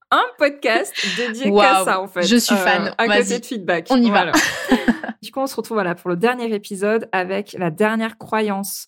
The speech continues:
Speaker 1: euh, sur laquelle, euh, tu voulais partager, euh, ton expertise et ta connaissance de coach et d'ancien manager là-dessus. Donc, quelle serait, euh, la dernière croyance qui est présente chez beaucoup de managers et, euh, et tes conseils pour arriver à la dépasser ?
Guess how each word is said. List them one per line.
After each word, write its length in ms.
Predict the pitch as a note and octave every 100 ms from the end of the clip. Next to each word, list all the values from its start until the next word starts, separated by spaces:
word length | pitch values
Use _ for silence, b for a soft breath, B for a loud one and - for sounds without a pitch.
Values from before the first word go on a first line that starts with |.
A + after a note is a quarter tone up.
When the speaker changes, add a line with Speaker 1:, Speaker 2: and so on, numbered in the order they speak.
| -
Speaker 1:
euh, 300 | F3+ E3 D#3+
sur 240 | D#3+ - F3
laquelle, 480 | E3+ - G3 G3
euh, 220 | F3+ D#3+ D3+
tu 140 | -
voulais 160 | E3 F3
partager, 800 | - G#3+ - G3+ F#3+ G3+ G3+ G3
euh, 380 | D#3+ D3+ D3 C#3+ -
ton 140 | D#3+
expertise 680 | D#3+ - - - - B3 A#3+
et 60 | E3+
ta 140 | D#3+
connaissance 460 | - F3+ E3 F3 E3
de 80 | D3+
coach 540 | - A3 A3+ - - _ _
et 180 | F3 E3
d'ancien 280 | D#3+ E3+ F3+
manager 480 | F3 D#3+ D#3+ F3 E3+
là-dessus. 380 | D#3 - - - _ b b b
Donc, 180 | F3+ F#3
quelle 160 | A#3
serait, 400 | - - B3+ C#4 G#3
euh, 100 | F3
la 100 | E3
dernière 380 | G#3+ C4 B3+
croyance 520 | - B3 A3 G#3+ D4 -
qui 120 | -
est 40 |
présente 340 | F3+ G3 G#3 A3
chez 120 | F#3
beaucoup 240 | D#3+ G#3+ B3+
de 60 |
managers 540 | G#3+ F3+ F3 G3+ G3+ A3+ - -
et, 200 | G3 G3
euh, 280 | F3+ D#3+ D#3 -
et 100 | F3
tes 120 | E3+
conseils 440 | F#3+ F3+ A#3 A#3
pour 200 | - F3+
arriver 460 | E3 E3+ E3 F#3 F#3
à 80 | F#3
la 100 | E3+
dépasser ? 440 | E3+ D#3+ D#3 -